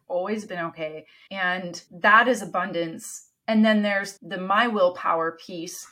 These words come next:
and knowing how to exert it in the right way and not trying to over control, which is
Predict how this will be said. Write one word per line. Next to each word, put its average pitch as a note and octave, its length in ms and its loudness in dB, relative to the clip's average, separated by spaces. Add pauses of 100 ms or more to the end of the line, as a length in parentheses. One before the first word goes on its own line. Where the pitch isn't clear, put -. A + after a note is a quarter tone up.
and G3+ 160 -6
knowing G3+ 240 0
how G3+ 100 -2
to F#3 120 -4
exert F3+ 440 -6
it F3 160 0
in F#3 120 -10
the F3 100 -8
right F3 280 -4
way A#3+ 300 -6
and G#3+ 180 2
not G3+ 220 0
trying G3+ 240 -4
to F#3+ 140 -2
over F#3 260 -6
control, E3 540 -6
which - 140 -14
is F#3+ 120 -18